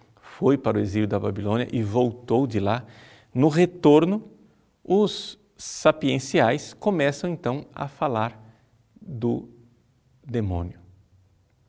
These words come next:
Mas por que somente então? Porque somente então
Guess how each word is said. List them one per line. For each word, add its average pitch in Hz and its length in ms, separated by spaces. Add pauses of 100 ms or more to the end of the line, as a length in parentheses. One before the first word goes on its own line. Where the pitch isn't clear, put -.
(840)
Mas 160 160
por 214 180
que - 140
somente 156 380
então? 107 300 (580)
Porque 175 260
somente 190 440
então 170 360